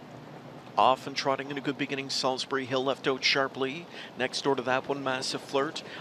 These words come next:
Up in a three wide path, Sebastian Ray. And from the extreme outside, Heaven's Door Hanover tees off here for Henry. Heaven's Door Hanover sweeping up to grab the racetrack. Salisbury Hill is second. Jameson Lost, Massive Flirt. That one simply got out of gear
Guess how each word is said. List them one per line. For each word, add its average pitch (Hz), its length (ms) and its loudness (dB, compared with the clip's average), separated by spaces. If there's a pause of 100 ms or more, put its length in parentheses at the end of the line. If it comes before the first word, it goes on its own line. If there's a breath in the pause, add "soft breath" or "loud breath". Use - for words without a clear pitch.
Up - 140 0
in 139 80 0
a 127 40 -2
three 143 260 0
wide 127 280 2
path, 139 320 -2
Sebastian 135 600 -2
Ray. 139 300 2 (280 loud breath)
And 143 160 0
from 151 240 -2
the 147 80 -2
extreme 147 460 0
outside, 143 500 4 (360 loud breath)
Heaven's 170 420 2
Door 151 300 6
Hanover 147 540 0 (300 loud breath)
tees 175 380 -2
off 151 240 6
here 147 240 0
for 147 160 -2
Henry. 135 420 0 (300 loud breath)
Heaven's 151 420 0
Door 160 260 6
Hanover 156 380 0
sweeping 160 460 0
up 160 140 0
to 143 60 -4
grab 143 280 2
the 156 80 0
racetrack. 143 500 2
Salisbury 165 560 2
Hill 156 180 0
is 143 60 -4
second. 160 320 2
Jameson 160 480 0
Lost, 165 340 6
Massive 143 380 0
Flirt. 165 240 2
That 156 160 4
one 160 120 -6
simply 180 280 0
got 143 380 6
out 190 100 6
of 151 140 0
gear 147 400 2